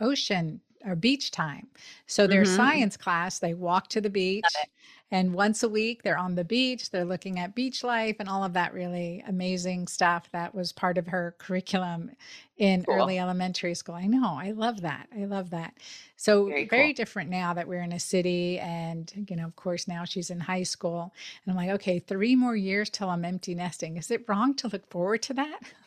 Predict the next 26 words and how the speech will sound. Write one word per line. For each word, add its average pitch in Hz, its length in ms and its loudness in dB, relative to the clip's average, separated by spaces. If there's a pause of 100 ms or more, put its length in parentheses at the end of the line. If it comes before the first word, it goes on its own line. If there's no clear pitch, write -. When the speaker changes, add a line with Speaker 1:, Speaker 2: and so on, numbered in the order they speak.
Speaker 1:
<laughs> - 260 6 (760)
Speaker 2:
<laughs> 269 680 0 (600)
You 214 120 6
know, 208 180 8
that's 202 240 2 (440)
not 214 340 8
in 214 100 4
my 190 360 2
right 185 260 2
now 175 220 0
trajectory, 185 720 0
but 160 260 4 (140)
I 170 60 -4
have 170 240 -4
so 160 200 -2
many 208 180 4
clients 180 520 0
that 175 140 0
are 165 60 2
in 175 140 -2
that 165 200 -2
boat. 165 360 0 (140)
And 156 540 0
I 190 80 2
think 254 340 2
that 190 400 2